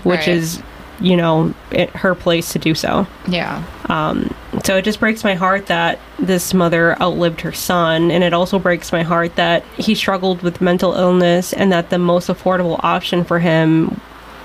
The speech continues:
Speaker 1: for treatment was drugs,
Speaker 2: Yeah.
Speaker 1: as it is for a lot of people.
Speaker 2: Yeah.
Speaker 1: So, as I mentioned before, April Hartigan, um, was one of the drug dealers, and Aaron Van Dyke, who was thirty-one, um,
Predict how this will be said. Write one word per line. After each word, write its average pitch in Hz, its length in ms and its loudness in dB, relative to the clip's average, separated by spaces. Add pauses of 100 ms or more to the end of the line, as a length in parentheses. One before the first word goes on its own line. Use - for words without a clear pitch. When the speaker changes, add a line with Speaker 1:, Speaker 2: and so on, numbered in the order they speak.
Speaker 1:
for 175 160 -2
treatment 175 500 -2
was 156 180 -2
drugs, - 720 -2 (100)
Speaker 2:
Yeah. 214 300 -4
Speaker 1:
as 180 160 2
it 175 100 2
is 170 160 0
for 165 360 2
a - 120 0
lot 160 240 2
of 160 100 -2
people. 170 500 0 (200)
Speaker 2:
Yeah. 220 220 -2 (1120)
Speaker 1:
So, 196 280 0
as 190 200 2
I 196 80 4
mentioned 196 340 2
before, 175 520 2
April 190 400 2
Hartigan, 170 800 2 (140)
um, 156 600 2
was 170 240 0
one 165 160 2
of 170 120 0
the 185 160 2
drug 170 260 -2
dealers, 165 640 2
and 165 440 2 (120)
Aaron 185 420 4
Van 165 300 2
Dyke, 165 360 0
who 175 160 2
was 165 240 2
thirty-one, 165 920 2 (580)
um, 160 600 0